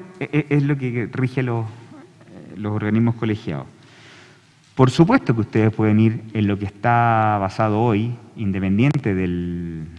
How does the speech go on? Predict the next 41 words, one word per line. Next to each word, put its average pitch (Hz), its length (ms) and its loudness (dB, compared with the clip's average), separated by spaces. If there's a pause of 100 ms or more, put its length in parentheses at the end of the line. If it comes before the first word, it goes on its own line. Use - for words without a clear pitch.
(220)
de 98 260 -6
lo 90 120 -2
que 92 100 -10
se - 100 -6
apruebe 113 320 0
como 98 240 -2
texto 107 400 -8
final 107 420 -4
único, 110 440 -2
¿no 95 80 -4
es 87 60 -10
verdad? 110 400 -6 (760)
Porque 104 240 -6
eso 113 120 -8
al 110 60 -8
final 110 280 -6
es, 110 80 -8 (100)
es 107 160 -12
un, 98 300 -10 (100)
una 101 160 -8
pega 104 240 -6
que 98 80 -6
ten-, 104 300 -8
tenemos 104 360 -6
que 104 60 -16
hacer 98 160 -12
nosotros, 110 420 -8 (720)
eh, 104 240 -2
en 101 100 0
ir 117 140 0
adecuando. 110 480 -2
Pero 92 100 -8
si - 120 -14
ustedes 120 320 -6
hoy 113 160 -2
día, 113 300 -4
por, 107 260 -6
por 98 120 -8
ejemplo, 117 360 -6
el 92 80 -4
artículo 104 640 -6